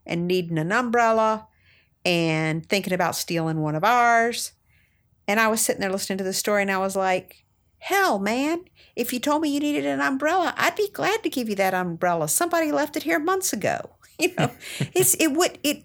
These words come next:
Speaker 1: no skin off our nose to just hand you that umbrella. Just ask.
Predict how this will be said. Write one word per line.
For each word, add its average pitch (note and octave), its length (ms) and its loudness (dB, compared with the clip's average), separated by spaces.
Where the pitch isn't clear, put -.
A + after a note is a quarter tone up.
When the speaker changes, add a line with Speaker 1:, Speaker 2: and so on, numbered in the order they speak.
Speaker 1:
no D4+ 420 2
skin E4 400 0
off D4+ 220 0
our C#4+ 120 2
nose B3+ 380 0
to G3+ 100 -4
just - 200 -6
hand A3 320 -4
you G#3 80 -4
that F#3+ 180 -4
umbrella. F3 640 -6
Just F#3+ 680 -2
ask. - 680 -8